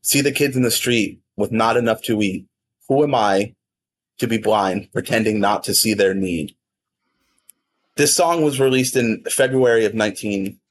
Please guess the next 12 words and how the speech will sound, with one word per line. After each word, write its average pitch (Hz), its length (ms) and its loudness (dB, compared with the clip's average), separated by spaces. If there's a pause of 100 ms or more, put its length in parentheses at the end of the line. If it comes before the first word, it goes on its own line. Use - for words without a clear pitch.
eighty-eight. 95 460 -4 (1300)
And 123 160 2
in 120 140 2
May 127 460 0 (1120)
of 113 160 0
nineteen 107 380 -2
eighty-eight, 87 540 -2 (800)
Michael 123 200 2
Jackson 127 640 -2 (960)
went 123 180 -2
to 123 100 0
Rome 104 440 0